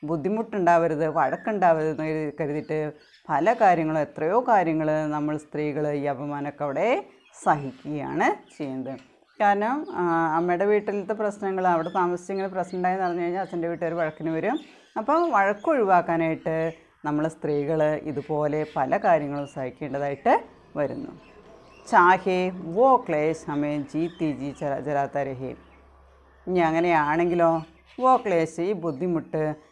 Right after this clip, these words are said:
ഹമേ ജീത്തേ ജി ജലാത്തെ രഹേ, ജീവിച്ചിരിക്കുമ്പോൾ തന്നെ ഞങ്ങളതിനെ ദഹിപ്പിച്ച് കളയും, കത്തിച്ച് കളയുന്ന തരത്തിലുള്ള അപമാനമാണ് അവിടെ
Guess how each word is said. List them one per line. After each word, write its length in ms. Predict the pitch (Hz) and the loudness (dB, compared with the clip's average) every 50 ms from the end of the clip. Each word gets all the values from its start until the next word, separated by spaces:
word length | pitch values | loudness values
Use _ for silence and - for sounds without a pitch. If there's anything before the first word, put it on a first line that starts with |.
| _ _ - | _ _ 0
ഹമേ 300 | 180 170 170 170 170 165 | 2 2 4 4 4 2
ജീത്തേ 560 | 165 151 - 196 208 208 208 202 208 190 180 | 2 0 -2 -2 -4 -4 -2 0 0 0 0
ജി 360 | 165 - - 165 165 160 160 | 0 -2 -2 -2 0 0 0
ജലാത്തെ 600 | 147 131 151 139 143 143 143 143 - 147 143 139 | -2 -2 -2 -2 0 -2 -2 -4 -6 -4 -4 -4
രഹേ, 340 | 139 131 139 139 135 131 131 | -4 -4 -6 -8 -8 -8 -8
ജീവിച്ചിരിക്കുമ്പോൾ 800 | 123 - - 143 151 180 180 - 202 175 151 151 147 139 127 151 | -10 -8 -6 -4 -4 -4 -4 -4 -6 -6 -4 -4 -6 -6 -6 -6
തന്നെ 140 | 147 143 139 | -6 -6 -6
ഞങ്ങളതിനെ 600 | 139 139 135 135 139 135 147 180 226 339 403 359 - - - - _ - | -6 -8 -8 -6 -6 -4 -2 -2 0 -2 -2 -4 -8 -18 -20 -20 _ -10
ദഹിപ്പിച്ച് 580 | - 156 143 117 139 135 - 160 139 - - 160 | -6 -6 -6 -6 -6 -8 -8 -8 -10 -8 -6 -6
കളയും, 340 | 139 143 139 143 139 135 135 147 | -4 -4 -4 -4 -6 -6 -8 -8
കത്തിച്ച് 340 | 139 - - 135 - - 165 | -10 -10 -12 -16 -14 -12 -8
കളയുന്ന 400 | 147 147 143 143 139 143 147 139 | -6 -4 -4 -4 -4 -4 -4 -4
തരത്തിലുള്ള 760 | 139 139 139 131 - 135 139 143 147 156 180 233 370 320 - - - - - - 135 | -4 -6 -6 -8 -6 -6 -4 -2 2 4 4 6 4 2 0 -8 -20 -20 -12 -6 -6
അപമാനമാണ് 1000 | 135 123 123 131 135 147 165 202 226 226 202 185 165 156 147 139 143 139 139 135 | -4 -4 -4 -4 -2 0 2 2 2 2 0 0 0 0 -2 -2 -4 -6 -6 -6
അവിടെ 360 | - 135 135 127 123 127 131 | -8 -8 -8 -6 -6 -6 -8